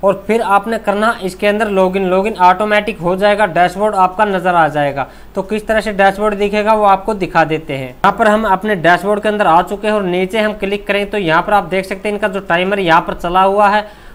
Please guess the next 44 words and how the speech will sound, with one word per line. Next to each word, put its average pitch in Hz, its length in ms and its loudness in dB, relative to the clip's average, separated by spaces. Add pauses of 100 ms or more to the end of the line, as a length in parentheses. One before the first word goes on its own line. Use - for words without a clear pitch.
(120)
और 190 140 -2
नीचे 196 340 0
हमारा 208 280 4
जो 196 160 -4
dashboard 175 520 0
है, 220 120 2
ये 196 200 -2
हमारा 196 380 0
जो 196 140 -6
सीसी 196 400 -8
Doggy, 175 320 -4
हमारा 196 320 -2
जो 190 160 -4
balance 180 400 -2
है 202 60 -2
वो 202 160 -4
शो 180 240 -4
होगा। 147 300 -4 (440)
अभी 175 160 0
तक 220 200 -2
हमारे 202 300 0
सात 202 480 2
invite 190 500 0
किए 190 200 0
हुए 202 160 2
हैं, 214 80 2
सात 190 360 0
लोगों 190 300 -2
को 190 60 0
हमने 190 240 0
ज्वाइन 180 280 -4
करवा 170 360 0
दिया, 202 260 2
और 185 400 -6
invitation 190 680 -4
जो 185 160 -4
reward 165 420 2
वो 190 160 -2
यहाँ 160 240 -2
पर 185 160 -8
दिखाई 160 340 -4
देगा, 139 340 -6 (480)
ठीक 196 180 -2
है। 220 120 -2